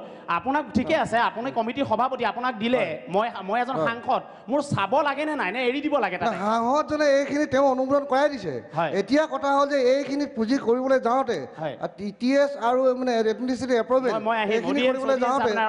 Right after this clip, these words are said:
Speaker 1: অডিয়েঞ্চৰ ফালৰ পৰা মই উত্তৰ
Speaker 2: টেকনিকেলি
Speaker 1: দিছো।
Speaker 2: কাৰণত
Speaker 1: নহয়,
Speaker 2: এইখিনি
Speaker 1: নহয়, নহয়,
Speaker 2: কিছুমান
Speaker 1: দাদা,
Speaker 2: ৰখি
Speaker 1: ইমান
Speaker 2: গৈছে।
Speaker 1: পাতলকে উত্তৰ দিলে এইটো গ্ৰহণযোগ্য
Speaker 2: অ।
Speaker 1: নহ'ব। বাৰ কোটি টকা, বাৰ টকা নহয়, বাৰ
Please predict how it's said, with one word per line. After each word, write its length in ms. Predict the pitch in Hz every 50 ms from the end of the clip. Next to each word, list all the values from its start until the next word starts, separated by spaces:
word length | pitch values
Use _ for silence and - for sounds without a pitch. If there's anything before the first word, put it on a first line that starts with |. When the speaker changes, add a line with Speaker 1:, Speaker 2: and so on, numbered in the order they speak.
| 214
Speaker 1:
অডিয়েঞ্চৰ 320 | 202 220 240 233 - 233 233
ফালৰ 180 | 208 202 202 196
পৰা 100 | 202 202
মই 100 | 202 196
উত্তৰ 100 | 190 -
Speaker 2:
টেকনিকেলি 360 | 202 190 277 285 285 302 302
Speaker 1:
দিছো। 80 | 294 -
Speaker 2:
কাৰণত 180 | 254 269 277 285
Speaker 1:
নহয়, 140 | 294 269 262
Speaker 2:
এইখিনি 180 | 269 269 277
Speaker 1:
নহয়, 120 | 277 285 277
নহয়, 140 | 285 262
Speaker 2:
কিছুমান 160 | 226 220 226 254
Speaker 1:
দাদা, 160 | 254 247 247
Speaker 2:
ৰখি 80 | 233 233
Speaker 1:
ইমান 140 | 262 262 277
Speaker 2:
গৈছে। 160 | 214 - 233
Speaker 1:
পাতলকে 400 | 214 185 262 269 269 269 269 285
উত্তৰ 260 | 269 262 269 269 262 254
দিলে 160 | 262 262 262
এইটো 140 | 262 262 247
গ্ৰহণযোগ্য 500 | 226 226 208 233 233 208 240 240 196 247
Speaker 2:
অ। 40 | 247
Speaker 1:
নহ'ব। 240 | 233 220 233 220 202 - - - - - - - 165 147 131
বাৰ 180 | 170 190 214 233 269 294 285
কোটি 180 | 294 294 285 285
টকা, 220 | 285 269 214 220 196
বাৰ 200 | 175 180 175 190 220 247
টকা 220 | 247 269 262 269 277
নহয়, 320 | 269 254 233 240 202 151 127 - - - 156 147 196
বাৰ 180 | 185 196 208